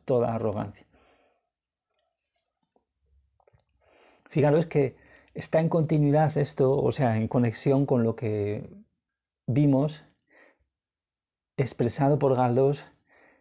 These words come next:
en ese canto a la libertad que hace, por así llamarlo rápidamente, ¿no?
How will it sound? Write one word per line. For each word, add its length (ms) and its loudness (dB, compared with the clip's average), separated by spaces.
en 180 2
ese 540 -2
canto 400 0
a 40 2
la 100 0
libertad 560 0
que 140 -4
hace, 200 -4
por 160 0
así 200 -2
llamarlo 420 -2
rápidamente, 640 -2
¿no? 160 -4